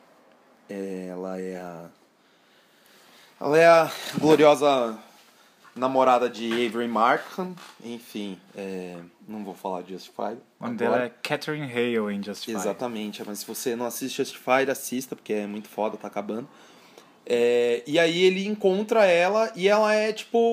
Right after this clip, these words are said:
Speaker 1: uma presença espiritual, né?
Speaker 2: Ela tá em Bored to Death também.
Speaker 1: Tá, ela tá, é uma
Speaker 2: Ela faz
Speaker 1: figurinha,
Speaker 2: várias coisas, né?
Speaker 1: figurinha carimbada dos desenhos Animormons.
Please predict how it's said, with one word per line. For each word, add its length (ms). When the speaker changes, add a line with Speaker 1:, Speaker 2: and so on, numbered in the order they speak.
Speaker 1:
uma 420
presença 640
espiritual, 800
né? 220
Speaker 2:
Ela 160
tá 140
em 40
Bored 220
to 60
Death 260
também. 400
Speaker 1:
Tá, 100
ela 360
tá, 140
é 60
uma 380
Speaker 2:
Ela 200
faz 80
Speaker 1:
figurinha, 420
Speaker 2:
várias 380
coisas, 260
né? 240
Speaker 1:
figurinha 720
carimbada 840
dos 160
desenhos 460
Animormons. 760